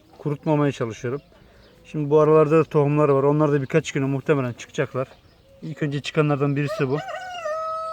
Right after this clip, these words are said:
Ee, on beşinci günde falan çıktı arkadaşlar. Ee, diğerleri yeni yeni çıkıyor. Buralarda. Yavaş yavaş çıkmaya başladılar. Muhtemelen üç dört güne herhalde hepsi çıkacaklar.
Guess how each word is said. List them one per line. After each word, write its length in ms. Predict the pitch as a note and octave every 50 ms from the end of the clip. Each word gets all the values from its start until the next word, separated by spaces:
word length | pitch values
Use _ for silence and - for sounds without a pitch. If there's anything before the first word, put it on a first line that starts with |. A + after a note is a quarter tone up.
| D#5+ D#5+ D#5+ D#5 D5+ D5+
Ee, 220 | C5+ C#5 B4+ -
on 220 | E3 D#3+ D#3 D#3
beşinci 300 | D3 C#3 - - D3+ C#3
günde 260 | C#3 D3 D3 C#3+ C#3+ C3
falan 220 | C#3+ C#3+ C#3 C3
çıktı 280 | - - - _ - C#3+
arkadaşlar. 500 | A#2+ - - A#2 A2+ G#2+ - - D#3 - - - _ _ _ - - - _ _ _ _ _ _ _ _ _ _
Ee, 60 | - C#3+ C3 B2+ B2 B2 B2 B2 B2 A#2+ A#2+
diğerleri 460 | C3 D3+ E3 E3 D#3 D3+ D3+ D3 D#3
yeni 260 | D#3+ D3+ D#3 D#3 D#3 D#3+
yeni 240 | D#3+ D#3+ E3 E3+
çıkıyor. 380 | D3+ - - - - B2+ B2 D3 - - _ _ _ _ _ _ _ - - - - - - - - - - - - - - B5+ - - - - _ _ - _ _ _ - - - - - - - - - _ _ _ _ _ _ _
Buralarda. 600 | - G3+ D#3+ C#3+ C#3 C3 B2 A#2+ A2 G#2+ A2 C3 C3 - - - _ _ _ _ _ _ -
Yavaş 320 | D#3 D3 D3+ D3+ C3+ - -
yavaş 180 | C#3+ C3+ -
çıkmaya 360 | - - - - D3 C#3 C3
başladılar. 520 | C3+ D3+ C#3 - - C3+ A#2 A#2+ C3 D#3 - - - _ _ _ _ _ _ _ _ _ _ _ _ _ _ _ _ -
Muhtemelen 480 | - E3 D3 - - E3+ D#3 D3+ D#3 D#3+
üç 240 | E3+ D#3+ - -
dört 200 | - F3 E3 -
güne 160 | - D#3+ D3 D3+
herhalde 440 | D#3 D#3+ D#3 C#3+ C3+ B2 C#3+ C#3+ - _ _ _ _ _
hepsi 280 | - D#3+ - - D#3+ -
çıkacaklar. 500 | - - - - D#3+ C#3+ - - C#3+